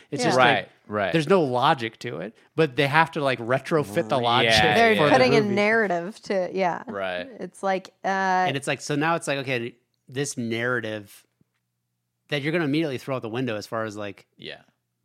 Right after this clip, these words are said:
Speaker 1: Bowser's motives go or whatever.
Speaker 3: <laughs>
Speaker 1: Like, it's like, you're already being zany, so, like, just, I don't know. Go
Speaker 3: Have,
Speaker 1: for it a
Speaker 3: yeah,
Speaker 1: little
Speaker 3: like,
Speaker 1: harder.
Speaker 3: have
Speaker 1: Have your
Speaker 3: more
Speaker 1: own
Speaker 3: fun with it.
Speaker 1: creativity. Like,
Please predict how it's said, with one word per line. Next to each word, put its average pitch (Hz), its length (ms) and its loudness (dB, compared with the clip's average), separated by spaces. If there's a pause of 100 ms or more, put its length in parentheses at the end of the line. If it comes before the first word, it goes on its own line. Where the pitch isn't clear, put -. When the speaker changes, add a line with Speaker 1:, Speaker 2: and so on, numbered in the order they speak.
(500)
Speaker 1:
Bowser's 113 720 -4
motives 104 540 -8
go 104 240 -8
or 107 200 -6
whatever. 107 320 -4
Speaker 3:
<laughs> 139 60 0
Speaker 1:
Like, 147 120 0
it's 147 160 -6
like, 143 240 -4 (920)
you're 190 240 2
already 220 420 4
being 147 360 0
zany, 131 340 -2
so, 147 140 -8
like, 151 140 -6
just, 156 200 -14
I 190 300 -12
don't 165 120 -4
know. 95 220 -10 (380)
Go 156 100 2
Speaker 3:
Have, 185 140 4
Speaker 1:
for 240 160 4
it 226 60 4
a - 20 4
Speaker 3:
yeah, 196 100 6 (100)
Speaker 1:
little - 40 4
Speaker 3:
like, 117 60 0
Speaker 1:
harder. 185 180 4
Speaker 3:
have 160 280 6
Speaker 1:
Have 185 180 4
your 139 140 8
Speaker 3:
more 165 100 8
Speaker 1:
own 190 180 6
Speaker 3:
fun 208 80 6
with 147 80 6
it. - 40 2
Speaker 1:
creativity. 151 760 2
Like, 135 220 -4